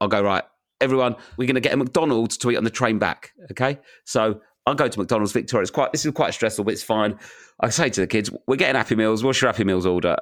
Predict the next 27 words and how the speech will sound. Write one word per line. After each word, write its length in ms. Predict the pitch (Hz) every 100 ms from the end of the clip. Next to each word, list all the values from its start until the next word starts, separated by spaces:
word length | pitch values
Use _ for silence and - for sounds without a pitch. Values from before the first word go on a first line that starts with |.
| -
And 100 | 95
then 160 | 95
one 140 | 98 110
goes, 160 | 98
"Nuggets, 480 | 127 135 120 117 - -
hamburger, 600 | 123 110 104 101 98 98 -
nuggets." 560 | 107 101 101 - - -
One 180 | 120 117
said, 140 | 110
"Wrap 260 | 113 123 -
of 100 | 101
the 80 | 110
day." 360 | 110 107 95 87
I 80 | 101
went, 260 | 101 98
"Yeah, 160 | 107 90
yeah, 140 | 87
whatever. 560 | 92 107 90 92 87 85
Nuggets 320 | 113 104 101
or 140 | 95 90
burger. 340 | 87 82 87
I'm 120 | 107
not 80 | 104
getting 140 | 92 85
involved 240 | 92 87
in 60 | 90
that." 240 | 87 82